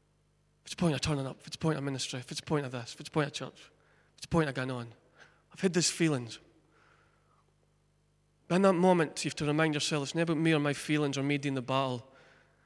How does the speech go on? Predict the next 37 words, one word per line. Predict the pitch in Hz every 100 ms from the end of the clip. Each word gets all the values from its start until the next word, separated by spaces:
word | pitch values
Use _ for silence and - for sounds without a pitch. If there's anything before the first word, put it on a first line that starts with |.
| _ _
It's | 143
about | - 143
me | 147
looking | 139 135 139
at | 127
Jesus. | 127 117 113 - - _ _ _ _ _ _ _ _ _ _ - _ _ _ _ _ _
And | 147
when | 123
you | 175
start | 180 170 165
looking | 147 175 - 147 123 117 - _ -
at | 143
the |
God | 127 151
of | 170
hope, | 143 160 - - - _ _ _ _ _ _ _ _
and | 135
the |
Christ | - 160 -
of | 170
hope, | 131 147 180 - - _ _ _ _ _
and | 135
the |
eternal | 127 - 156 160
Son | - 160
of | 160
God, | 147 143 151 156 - _ _ _ _ _ _ _ _
and | -
start | - 147
looking | 147 165
at | 147
what | 156
he | 151 170 170
did | 151 160
on | 151
your | 143 151
behalf, | 151 135 143 147 139 -